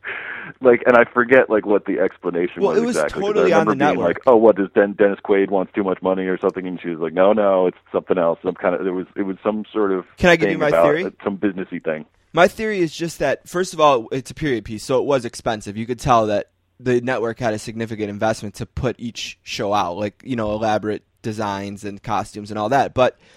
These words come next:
Speaker 2: the problem was, is it never had a time slot. It started out Tuesdays at ten, and it was there for a bit. That's probably where it was most successful. Then it was, like, bounced to Thursdays and then Fridays and then even a Saturday once. It was just, and it was never on two weeks in a row. There was a big gap 'cause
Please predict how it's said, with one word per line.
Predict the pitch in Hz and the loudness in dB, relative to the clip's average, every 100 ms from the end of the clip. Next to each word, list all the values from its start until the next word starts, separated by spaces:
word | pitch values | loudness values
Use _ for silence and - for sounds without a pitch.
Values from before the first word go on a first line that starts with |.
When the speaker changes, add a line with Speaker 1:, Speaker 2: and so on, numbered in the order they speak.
| _ | _
Speaker 2:
the | 151 | -2
problem | 175 226 247 151 | 4 4 4 2
was, | 131 120 117 - | 2 2 -2 -8
is | 143 139 | -6 -4
it | 160 _ - | -6 _ -14
never | 127 143 160 156 | -2 2 4 2
had | 147 135 | 0 0
a | 123 | -2
time | 123 120 113 | -6 -8 -8
slot. | 98 95 | -8 -8
It | 101 | -8
started | - 135 139 | -4 0 4
out | 139 131 - | 4 2 -2
Tuesdays | 135 131 123 110 | -10 -6 -6 -6
at | 98 | -8
ten, | - 143 139 135 - _ _ _ - | -4 -2 -2 -8 -18 _ _ _ -10
and | |
it | 113 | -8
was | 113 | -2
there | 131 131 | 0 0
for | 127 | -2
a | 110 | -4
bit. | 101 131 127 _ | 0 0 0 _
That's | - 107 123 | -8 -4 -4
probably | - 127 123 | -2 -2 0
where | 110 | -2
it | |
was | 104 | -4
most | 113 123 | -6 -8
successful. | 123 - 127 123 120 | -10 -4 -4 -4 -8
Then | 113 131 | -6 -4
it | 113 | -4
was, | 110 | -6
like, | 107 104 - | -8 -10 -6
bounced | 117 113 | -6 -6
to | 104 | -10
Thursdays | - 127 131 123 127 120 | -6 -4 -4 -4 -6 -6
and | 101 | -10
then | 95 | -12
Fridays | - 123 131 127 123 120 | 0 2 4 0 -4 -6
and | 110 | -8
then | 107 | -8
even | 120 110 | -8 -8
a | 98 | -10
Saturday | - 123 127 127 120 | -4 2 2 2 0
once. | 120 123 120 | 0 -2 -4
It | 139 | -8
was | 156 | -10
just, | 180 156 - - - | -10 -14 -16 -16 -8
and | |
it | 156 | -6
was | 165 | -2
never | 180 165 151 | -2 0 2
on | 143 127 | 0 -2
two | 143 | -10
weeks | 127 - | -12 -12
in | 98 | -10
a | |
row. | 104 127 127 127 | -2 2 2 2
There | 113 | -2
was | 104 | -4
a | 107 | -8
big | 113 98 | -10 -12
gap | - 117 120 120 - | -4 2 2 2 -2
'cause | 98 | -16